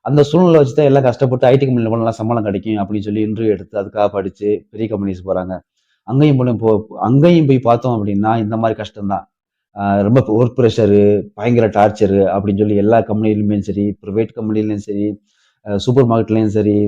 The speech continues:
இப்போ வந்து ரீட்டைல்லையும் சரி, இந்த மாதிரி பெரிய பெரிய மால்ல இருக்க, ஷாப்பிங் மால்ல இருக்க ரீட்டைல்லையும் சரி, துணிக்கடை எல்லா பக்கமுமே டா-, அஹ், டாஸ்க் கொடுத்துட்றாங்க. இந்த டாஸ்க் கம்ப்ளீட் பண்ணி தான் ஆகணும்னு சொல்லி ப்-, ப்ரெஷர். நமக்கு ஒ-, already ஐ டி கம்பெனினாவே ஒரு மனசுல இருக்கு, ப்ரெஷர் கண்டிப்பா இருக்கும் அப்படின்னு, எல்லாத்துக்கும் ப்ரெஷர் இருக்குங்கிறது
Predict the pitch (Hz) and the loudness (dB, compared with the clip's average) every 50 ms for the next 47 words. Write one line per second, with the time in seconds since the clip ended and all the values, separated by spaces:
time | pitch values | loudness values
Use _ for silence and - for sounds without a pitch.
0 | 101 101 _ _ _ _ _ _ - 107 - 107 107 107 110 120 120 113 110 104 | -4 -8 _ _ _ _ _ _ -20 -14 -6 -4 -2 -2 0 2 4 4 4 4
1 | 101 110 135 127 139 135 120 113 110 107 101 107 101 95 98 101 98 98 95 95 | 6 4 4 4 6 4 4 4 2 0 0 -2 -2 0 0 0 0 -2 -4 -6
2 | _ _ _ _ _ _ 123 131 139 143 143 139 139 143 147 156 143 135 135 127 | _ _ _ _ _ _ -6 -2 0 0 0 2 2 2 2 4 2 2 2 2
3 | 117 117 120 127 131 127 127 120 120 107 - 117 123 131 131 120 113 113 113 107 | 4 4 4 4 4 4 2 0 -2 -2 0 0 0 2 0 0 0 0 0 2
4 | 110 110 110 123 117 113 110 101 104 101 101 104 101 _ - 123 135 123 123 110 | 0 -2 0 0 -4 -4 -4 -6 -10 -10 -10 -10 -12 _ -10 -10 -8 -6 -6 -4
5 | 110 117 135 156 156 147 139 139 139 143 135 147 151 151 139 120 - - 120 127 | -2 0 2 4 2 2 2 -2 -6 -6 -6 -4 -4 -4 -4 -6 -6 -4 -2 -2
6 | 131 - 104 110 110 107 107 107 - 123 131 139 - - - 120 107 - 107 98 | -2 -2 -4 -4 -2 -4 -6 -4 -2 -2 -2 -2 -4 -10 -14 -14 -12 -8 -8 -4
7 | 98 95 92 92 90 85 85 _ _ _ _ _ _ - 107 101 120 127 131 123 | -4 -4 -6 -6 -10 -16 -18 _ _ _ _ _ _ -14 -4 0 2 2 2 2
8 | - - 117 117 120 117 113 107 113 117 117 107 107 110 113 110 104 107 104 101 | -4 -10 -6 -6 -6 -4 -4 -4 -2 0 0 0 0 -2 -4 -4 -4 -2 0 0
9 | 104 107 104 107 _ - 95 87 - 113 113 107 - 110 95 87 - _ _ _ | 0 0 -2 -4 _ -16 -16 -12 -6 -6 -6 -4 0 -2 -2 -2 -4 _ _ _
10 | _ _ _ _ _ _ _ _ _ - 123 135 131 131 131 131 139 139 135 127 | _ _ _ _ _ _ _ _ _ -4 -2 0 2 4 4 6 6 6 6 6
11 | 127 120 107 117 135 139 143 151 156 156 156 156 151 139 135 151 147 147 147 143 | 6 6 6 8 8 8 8 6 6 6 6 6 6 6 6 4 4 2 2 0
12 | 139 135 135 131 131 127 143 151 147 135 123 120 113 113 113 123 123 131 127 120 | 0 0 0 0 0 2 2 2 2 2 -2 -2 -2 -2 -4 -6 -4 -4 0 0
13 | 117 117 117 127 139 135 - 113 113 110 120 131 113 107 101 98 110 104 110 104 | 0 0 -2 -4 -6 -4 0 0 0 0 0 -4 -4 -4 -6 -8 0 2 2 2
14 | 104 101 98 - 110 107 104 92 90 95 95 101 101 98 101 - 127 123 110 98 | 2 0 -2 -4 -4 -6 -6 -6 -8 -10 -8 -8 -6 0 0 0 -2 -2 -8 -10
15 | 104 101 95 113 104 95 95 95 104 98 98 98 95 123 | -10 -10 -6 -6 -6 -6 -6 -10 -12 -12 -12 -10 -6 -6